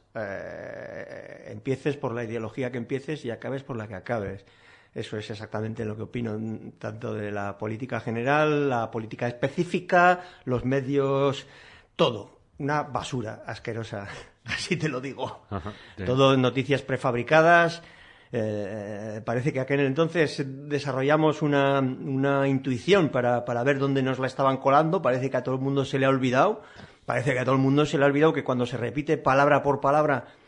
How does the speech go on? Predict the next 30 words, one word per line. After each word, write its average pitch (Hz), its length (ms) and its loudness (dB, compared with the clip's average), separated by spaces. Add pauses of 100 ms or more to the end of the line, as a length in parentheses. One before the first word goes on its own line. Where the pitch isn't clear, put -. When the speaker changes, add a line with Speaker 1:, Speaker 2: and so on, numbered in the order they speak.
(180)
Speaker 1:
un 143 180 2
mismo 143 300 4
titular, 151 380 4
una 143 180 4
misma 147 280 4
noticia 139 600 2
en 123 240 2
diferentes 135 560 0
medios 160 400 2 (180)
que - 80 0
aparentemente 135 600 2
no 135 100 2
tienen 143 260 4
absolutamente 139 640 0
nada 143 240 0
que 139 120 -2
ver, 165 180 0 (300)
resulta 151 340 0
que 135 60 0
es 127 100 -6
una 139 160 2
noticia 131 400 0
comprada. 151 580 4
Eso - 200 -6
se 131 160 -4
le 117 80 -6
olvida 131 320 0
a - 20 2
la 147 80 2
gente. 175 540 -4